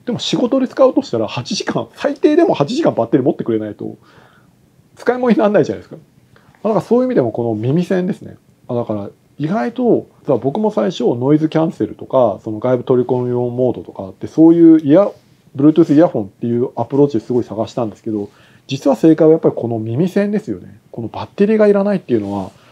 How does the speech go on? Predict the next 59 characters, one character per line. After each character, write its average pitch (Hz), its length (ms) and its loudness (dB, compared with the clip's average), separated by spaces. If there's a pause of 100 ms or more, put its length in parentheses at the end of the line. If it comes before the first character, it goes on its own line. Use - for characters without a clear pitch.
(300)
す - 200 -10
ご 202 160 4
い 143 40 4
大 104 180 0
事 107 120 -4
で 95 80 -6
す - 100 -20
ね。 85 160 -18 (160)
ま 117 80 -4
あ、 - 60 -8 (100)
軽 196 300 0
い 240 40 2
っ - 40 -6
て - 240 -6
い 113 120 2
う 110 40 0
の 107 60 -6
も 92 100 -14
つ - 100 -20
け 190 100 2
て - 120 -4
て - 80 -10
も 90 240 -16
違 127 60 -4
和 139 120 2
感 104 160 -8
が 90 80 -16
な 98 140 -14
い 95 40 -18
し、 101 320 -18 (680)
え 107 280 -8
ー、 - 20 -20
す - 80 -16
ご 143 140 2
い 110 60 -6
手 117 120 -8
軽 120 220 -4
に 113 80 -10
使 120 180 -4
え 117 40 -2
る 110 60 -4
の 92 120 -14
で、 95 180 -20
す - 80 -18
ご - 100 -14
く 104 100 -16
い 90 60 -16
い 90 40 -16
な 85 80 -20
と 92 180 -20
思 87 80 -18
い 85 60 -18
ま 80 140 -18
す。 - 240 -16 (1000)
で、 127 220 0
も 139 240 0
う 101 60 -8
こ 170 160 -2
れ、 208 240 0